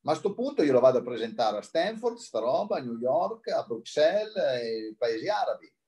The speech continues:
perché qui deve diventare il centro dove si studia l'automobile del futuro.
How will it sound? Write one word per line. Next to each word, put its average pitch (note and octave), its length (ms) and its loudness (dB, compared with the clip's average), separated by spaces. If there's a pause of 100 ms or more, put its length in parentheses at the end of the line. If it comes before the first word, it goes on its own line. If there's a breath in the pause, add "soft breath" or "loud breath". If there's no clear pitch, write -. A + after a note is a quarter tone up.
(120)
perché C3 300 -6
qui A#3 240 -2
deve C3+ 200 2
diventare A#2+ 500 4
il C3 160 -6
centro G3+ 440 0
dove A#2 200 -2
si A#2+ 160 -8
studia E3+ 360 0
l'automobile D#3+ 480 4
del A2 120 4
futuro. - 640 -4